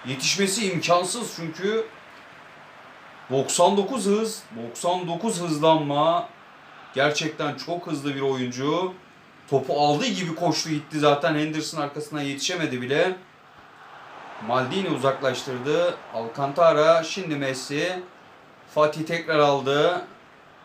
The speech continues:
Henderson'a bir çalım denedik, olmadı orada. Thiago. Ronaldinho. Araya girmeye çalışıyoruz. Şimdi girdik. Rijkaard.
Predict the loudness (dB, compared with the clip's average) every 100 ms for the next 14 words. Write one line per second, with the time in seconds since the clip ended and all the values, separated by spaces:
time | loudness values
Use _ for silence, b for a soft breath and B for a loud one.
0 | -20 -20 -20 -20 -20 -20 -20 -20 -16 -10
1 | -6 -6 -6 -6 -6 -4 0 0 0 -2
2 | -4 -6 -4 -4 -2 -4 -4 -4 -2 4
3 | 4 2 -4 -14 -20 -20 -20 -20 -6 -2
4 | 0 -2 0 2 0 -2 -8 _ _ _
5 | _ _ _ _ -20 -20 _ _ -4 2
6 | 2 2 -2 -2 0 0 0 -4 -10 -20
7 | -20 -20 -20 -20 -20 -20 -20 _ _ _
8 | -20 -20 -20 -20 -20 -18 -18 -16 -16 -14
9 | -6 0 2 0 -2 -2 -2 -2 -2 -4
10 | -6 -4 -4 -2 -2 0 0 0 -4 -6
11 | -14 -20 -20 -8 -2 0 4 4 4